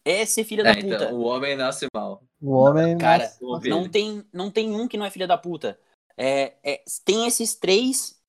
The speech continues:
Speaker 1: núcleos, mas tem, tem outros donos desses Big Pets que, Big Cats que eles não aparecem tanto, porque eles são metidos com máfia, tá ligado? Tem um que ele é um ex-mafioso,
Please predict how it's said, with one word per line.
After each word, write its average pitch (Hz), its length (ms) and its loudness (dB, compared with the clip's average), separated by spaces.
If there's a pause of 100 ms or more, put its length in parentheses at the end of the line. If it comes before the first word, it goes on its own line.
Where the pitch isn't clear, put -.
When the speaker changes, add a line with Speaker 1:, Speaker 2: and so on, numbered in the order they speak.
Speaker 1:
núcleos, 170 680 -4 (380)
mas 156 240 0
tem, 202 500 0
tem 196 280 -2 (200)
outros 185 400 2
donos 160 280 0
desses 139 260 -4
Big 139 240 -2
Pets 156 320 -2
que, 151 300 -2
Big 127 580 -6
Cats 175 360 2
que - 120 0
eles 147 160 2
não 170 160 2
aparecem 170 420 0
tanto, 208 360 -4
porque - 240 -6
eles 156 180 0
são 170 120 -2
metidos 151 400 -4
com - 160 -6
máfia, 156 400 0
tá 117 100 -6
ligado? 127 400 -4 (360)
Tem 151 180 2
um 185 100 0
que 180 100 -2
ele 175 80 2
é 170 40 2
um 160 100 -2
ex-mafioso, 170 800 -2